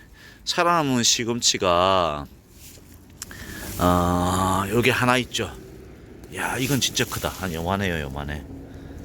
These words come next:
요만해요. 그리고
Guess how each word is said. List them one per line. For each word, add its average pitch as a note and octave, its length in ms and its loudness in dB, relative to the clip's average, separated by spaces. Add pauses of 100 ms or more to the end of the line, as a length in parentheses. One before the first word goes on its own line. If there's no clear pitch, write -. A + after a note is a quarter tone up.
(240)
요만해요. D2+ 440 -4 (920)
그리고 D2+ 960 2